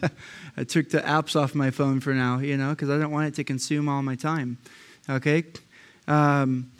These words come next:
we need to be fully focused on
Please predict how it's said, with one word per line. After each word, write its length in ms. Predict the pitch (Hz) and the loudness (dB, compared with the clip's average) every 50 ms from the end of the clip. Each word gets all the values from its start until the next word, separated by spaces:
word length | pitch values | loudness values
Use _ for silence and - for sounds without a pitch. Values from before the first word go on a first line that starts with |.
| - _ _ | -20 _ _
we 600 | 151 175 214 226 233 226 226 233 226 214 202 - - | 6 8 10 10 10 10 10 8 6 4 2 -2 -2
need 600 | 170 180 196 214 220 220 220 214 214 208 180 214 | 2 4 8 8 10 10 10 8 6 4 2 0
to 100 | - 185 | 0 0
be 560 | 156 143 - 208 220 220 214 214 214 208 202 - - - _ | 0 2 4 6 8 8 8 6 6 4 0 -4 -12 -20 _
fully 800 | - - - - - 240 240 233 226 226 226 220 220 214 208 - - - - _ | -12 -10 -8 6 8 10 10 10 8 6 4 4 4 2 0 -4 -8 -18 -20 _
focused 920 | - - - - - 247 226 214 214 - - 208 202 190 - - - - - - _ _ _ _ | -18 -18 -4 6 8 8 10 8 8 6 4 4 4 4 2 -2 -4 -6 -12 -16 _ _ _ _
on 480 | - 202 208 202 208 208 214 208 196 | 6 6 8 8 6 6 4 2 0